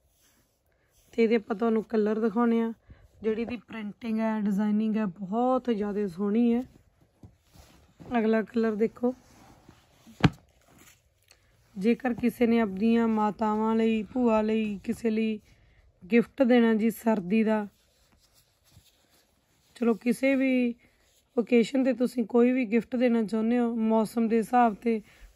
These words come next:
ਬਹੁਤ ਹੀ ਪਿਆਰੀ ਜੀ ਚੀਜ਼ ਆਈ ਹੈ ਆਪਣੇ ਕੋਲੇ, ਸੋਹਣੀ ਜੀ। ਦੁਪੱਟਾ ਵੀ ਬਹੁਤ ਸੋਹਣਾ ਬਣਿਆ ਹੋਇਆ,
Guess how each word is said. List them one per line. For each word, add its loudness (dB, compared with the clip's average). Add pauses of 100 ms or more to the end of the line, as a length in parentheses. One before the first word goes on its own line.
(100)
ਬਹੁਤ -2
ਹੀ 0
ਪਿਆਰੀ 2
ਜੀ 0
ਚੀਜ਼ -4
ਆਈ 0
ਹੈ -2
ਆਪਣੇ -4
ਕੋਲੇ, -2 (600)
ਸੋਹਣੀ 2
ਜੀ। -2 (1900)
ਦੁਪੱਟਾ 0
ਵੀ 4
ਬਹੁਤ 2
ਸੋਹਣਾ 4
ਬਣਿਆ 4
ਹੋਇਆ, 2